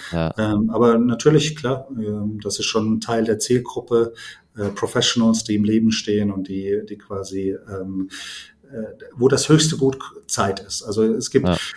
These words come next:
Speaker 2: es gibt so dieses Dilemma, ne? Früh im Leben hast du Zeit, aber kein Geld. Dann hast du irgendwann Geld, aber keine Zeit. Äh, und später hast du Zeit und Geld, aber keine Energie mehr. So. Und
Speaker 1: Ja.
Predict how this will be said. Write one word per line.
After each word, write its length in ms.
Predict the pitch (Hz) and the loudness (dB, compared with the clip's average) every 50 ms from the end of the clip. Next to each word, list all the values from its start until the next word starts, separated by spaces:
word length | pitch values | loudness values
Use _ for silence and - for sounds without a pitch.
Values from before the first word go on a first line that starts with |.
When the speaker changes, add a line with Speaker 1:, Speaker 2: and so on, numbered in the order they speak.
| - - | -14 -12
Speaker 2:
es 100 | - - | -8 -2
gibt 160 | - 165 175 165 | 0 2 4 4
so 80 | 160 | 4
dieses 280 | - 151 - 135 120 - | 4 4 2 2 0 2
Dilemma, 340 | - 131 123 120 113 110 107 | 4 4 6 6 6 6 6
ne? 180 | 131 156 151 | 6 4 4
Früh 220 | - - - 156 156 | 4 6 6 8 8
im 100 | - 135 | 8 8
Leben 260 | 143 143 143 139 135 123 | 8 8 8 8 6 4
hast 120 | 123 - 117 | 4 0 -2
du 20 | |
Zeit, 280 | - - 120 120 127 123 | -2 2 4 4 4 4
aber 120 | 110 113 | 4 2
kein 220 | - - 113 110 - | 2 4 4 4 6
Geld. 400 | 139 151 165 185 175 - - - - - - - - | 6 6 6 6 4 2 -4 -10 -16 -14 -14 -12 -6
Dann 100 | - 113 | -2 0
hast 160 | 131 120 - | 0 2 4
du 40 | 135 | 4
irgendwann 300 | 123 120 120 117 117 120 | 6 6 6 4 4 4
Geld, 200 | 113 123 123 131 | 4 6 6 6
aber 160 | 135 113 117 | 6 6 4
keine 280 | 113 - 120 117 117 - | 4 6 6 4 4 2
Zeit. 420 | - 127 123 143 175 180 175 170 - - - - - _ _ - | 2 4 6 6 6 4 4 0 -6 -14 -18 -20 -20 _ _ 2
Äh, 120 | - 120 123 | 4 4 6
und 160 | 139 123 113 | 6 4 2
später 280 | - - 131 127 135 135 | 6 6 8 8 8 6
hast 200 | 135 135 - 135 | 6 6 6 6
du 200 | 127 123 - - - - _ _ _ _ _ | 6 6 6 2 -2 -14 _ _ _ _ _
Zeit 600 | - - - - - - 123 127 151 185 165 160 - | -20 -16 -8 -2 2 4 6 6 6 6 4 4 4
und 160 | 151 170 175 | 6 6 8
Geld, 240 | 147 143 143 147 143 | 8 8 6 6 6
aber 140 | 123 120 | 4 4
keine 200 | - 131 120 120 | 6 6 6 6
Energie 320 | 120 113 120 113 - 131 139 | 6 6 4 4 4 2 4
mehr. 300 | 135 117 117 127 147 156 | 4 4 4 4 2 2
So. 220 | 160 131 131 143 | 2 0 0 2
Und 280 | 139 - - 90 90 92 | 4 4 4 4 4 2
Speaker 1:
Ja. 80 | 95 | 0